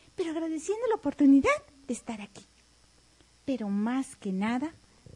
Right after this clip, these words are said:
voy a recuperarme a mí misma porque durante tanto tiempo me he preocupado tanto por subirme a mi escoba que dejé de verme en el espejo y ahora que lo hice, me doy cuenta que tengo mucho trabajo por delante. Voy a volver a ser yo,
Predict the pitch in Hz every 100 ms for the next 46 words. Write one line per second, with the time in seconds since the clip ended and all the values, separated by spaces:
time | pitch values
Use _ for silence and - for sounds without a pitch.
0 | - 285 302 285 269 220 208 220 233 226
1 | 226 233 277 294 302 294 - 247 247 226
2 | 214 214 208 220 - 392 403 381 - 302
3 | 311 302 302 262 247 269 - - 240 233
4 | 226 - 330 359 370 302 262 240 247 254
5 | 233 208 - 277 294 320 - - - -
6 | - - 415 403 427 427 415 349 349 320
7 | 262 - - 320 - 311 269 254 269 262
8 | 240 226 302 302 330 - - - - -
9 | - 330 349 381 - 381 381 370 311 294
10 | 277 269 269 277 233 214 - 226 220 196
11 | 214 214 208 - - _ - - - _
12 | _ - 285 285 269 247 226 220 226 220
13 | - 190 185 254